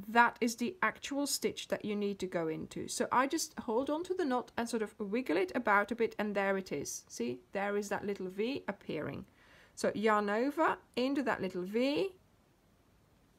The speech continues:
and you do your standing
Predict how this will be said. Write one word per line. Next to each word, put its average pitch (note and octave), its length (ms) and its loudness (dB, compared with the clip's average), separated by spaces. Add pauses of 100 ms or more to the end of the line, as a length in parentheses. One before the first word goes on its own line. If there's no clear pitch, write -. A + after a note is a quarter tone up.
(200)
and G#3+ 240 2
you G#3+ 100 2
do G3+ 160 -4
your F#3+ 800 2 (280)
standing A#3+ 920 0